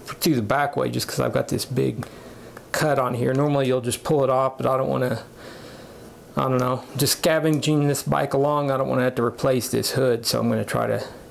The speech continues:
carefully slide it off that way.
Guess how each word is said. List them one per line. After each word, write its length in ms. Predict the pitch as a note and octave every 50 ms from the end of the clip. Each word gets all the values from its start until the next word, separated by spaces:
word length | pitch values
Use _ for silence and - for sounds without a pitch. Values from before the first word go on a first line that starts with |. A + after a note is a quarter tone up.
| - - - - - - - - - - - - - -
carefully 540 | - - C3+ A#2 A2 - - A2+ A2 A2 G#2+
slide 480 | G#2 - - - B2 A#2 A#2 A#2 A2 -
it 60 | -
off 320 | - - - - - -
that 300 | - B2+ B2 - - -
way. 400 | D#3+ - - C3 C#3 C#3 C3+ -